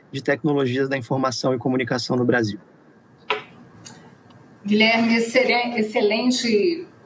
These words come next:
Speaker 2: pergunta, e eu volto um pouquinho, porque a gente,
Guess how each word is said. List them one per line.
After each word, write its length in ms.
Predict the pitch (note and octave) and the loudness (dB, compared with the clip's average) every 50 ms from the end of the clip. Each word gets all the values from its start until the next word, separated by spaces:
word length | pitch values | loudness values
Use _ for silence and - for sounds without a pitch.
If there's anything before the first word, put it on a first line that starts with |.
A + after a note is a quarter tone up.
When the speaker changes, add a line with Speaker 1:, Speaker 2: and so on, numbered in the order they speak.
| - - | -12 0
Speaker 2:
pergunta, 1120 | - G#3 G3+ E3+ E3+ G3+ F3 F#3+ G#3 A3 A#3+ B3+ B3+ B3 A#3+ A#3 G#3+ F#3+ F3+ F3 E3+ E3+ - - | 2 2 2 2 0 -2 -2 0 2 2 4 4 4 4 2 2 2 2 2 0 -2 -6 -12 -6
e 680 | - G#3 G3+ G3 G3 F#3+ F#3 F#3 F#3 F3 E3 E3+ E3 D#3+ - - - - - - - - - - - | -4 -2 -2 -2 -2 -4 -4 -2 -2 -2 -2 0 -2 -2 -4 -8 -16 -20 -20 -20 -20 -20 -20 -6 2
eu 140 | G#3 G#3+ G#3+ | 4 4 4
volto 340 | G#3 A3+ G#3+ A#3 A#3 A3+ A3+ | 6 4 2 2 0 -2 -2
um 80 | A3 | -2
pouquinho, 580 | G#3+ A#3 G#3+ G#3 - - - B3+ B3+ B3 A3+ G#3 | 0 0 0 0 0 -2 0 2 2 2 2 0
porque 800 | G#3 - G#3+ G#3 G#3+ - - - A3 G#3 G3 G3+ F#3+ F3 E3+ - - - | -2 -2 -4 -4 -4 -6 -6 0 0 2 2 2 2 0 -2 -6 -12 -6
a 100 | - F#3+ | -2 -2
gente, 800 | G3+ G3+ - A#3 A3 A3 A3 - - - G#3+ G3 F3+ F3+ F3+ - | -2 0 0 0 0 0 0 0 0 2 4 4 4 2 2 -2